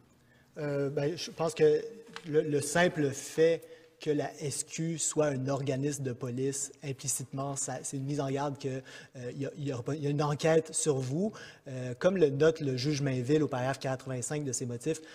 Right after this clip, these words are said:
la pla-, l'intimé savait que la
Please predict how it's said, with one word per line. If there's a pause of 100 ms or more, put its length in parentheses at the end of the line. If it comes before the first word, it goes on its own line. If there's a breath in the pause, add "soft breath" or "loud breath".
(220 loud breath)
la
pla-,
l'intimé
savait (340 loud breath)
que (200)
la